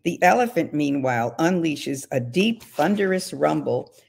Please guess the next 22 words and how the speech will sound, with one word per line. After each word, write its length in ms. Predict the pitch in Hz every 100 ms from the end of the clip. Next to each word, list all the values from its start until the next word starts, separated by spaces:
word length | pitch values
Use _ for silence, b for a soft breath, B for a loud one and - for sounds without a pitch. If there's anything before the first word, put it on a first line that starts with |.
| _
too 180 | - 262
low-pitched 840 | 254 214 220 220 220 - - - - -
for 120 | 170
the 120 | 170 165
mouse's 640 | 156 170 - - 135 -
ears 560 | 139 131 123 143 - - _ _ _
or 140 | 220
the 80 | 220
bat's, 640 | 208 190 196 - - - - _ _
but 160 | 160 165
felt 420 | - 190 233 -
by 140 | 135
the 120 | 131 135
vibration-sensitive 1400 | 127 127 - 160 127 - 156 147 165 170 170 151 143 135
belly 460 | 143 220 170 120 - _ _ -
of 140 | 165
the 80 | 170
rattlesnake. 840 | 160 170 127 - - 110 69 _ _ _ _ _ _ _ _ _
Rebecca, 560 | 165 151 185 220 - 151
who 120 | 156
was 200 | 156 151
oblivious 840 | 147 147 190 226 151 120 127 -